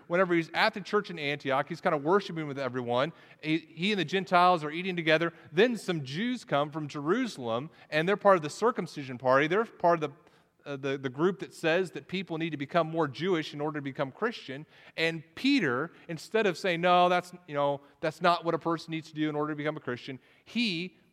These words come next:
fears these people, and so he engages in hypocrisy. He pretends to be part of them.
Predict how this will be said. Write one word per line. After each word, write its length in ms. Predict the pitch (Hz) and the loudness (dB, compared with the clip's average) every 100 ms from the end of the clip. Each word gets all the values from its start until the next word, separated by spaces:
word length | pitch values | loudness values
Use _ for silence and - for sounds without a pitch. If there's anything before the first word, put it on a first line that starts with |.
| _ _ | _ _
fears 720 | 240 262 226 143 151 175 - | 2 4 4 4 0 -4 -10
these 300 | 151 160 151 | -4 -4 -4
people, 560 | - - 247 240 123 131 | -6 -2 -2 -2 -4 -4
and 140 | 151 | -6
so 140 | 143 175 | -4 -2
he 100 | 170 | -2
engages 640 | 160 135 208 262 156 143 | -4 -2 0 0 -4 -8
in 140 | 156 165 | -4 -4
hypocrisy. 840 | 170 196 247 247 156 135 127 113 _ | 0 2 2 0 -6 -8 -10 -10 _
He 160 | - 220 | -2 -2
pretends 640 | 208 180 - 247 202 185 | 0 -2 2 2 2 -4
to 60 | 185 | -4
be 100 | 208 | -6
part 380 | - 226 269 202 | 0 4 6 4
of 140 | 131 | -2
them. 200 | 120 110 | -6 -8